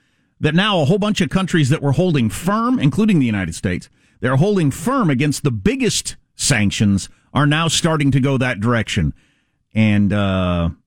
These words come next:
you know, they're politicians again, so I, I don't know how much of it is, you know, seeing Zelensky on T V. I mean,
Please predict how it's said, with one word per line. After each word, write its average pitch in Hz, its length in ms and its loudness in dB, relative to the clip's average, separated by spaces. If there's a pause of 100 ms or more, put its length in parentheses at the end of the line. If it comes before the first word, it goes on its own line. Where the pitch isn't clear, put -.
you 101 100 2
know, 110 140 2
they're 101 80 0
politicians 113 640 0
again, 113 320 0
so 101 240 -2
I, 95 140 -2
I 113 100 2
don't 107 220 -2
know 104 80 0
how 123 160 2
much 127 240 0
of 113 80 0
it 110 80 0
is, 104 320 0 (720)
you 107 160 0
know, 98 240 2
seeing 185 320 0
Zelensky 151 600 0
on 131 140 0
T 165 240 0
V. 180 180 2
I 180 100 -2
mean, 214 180 2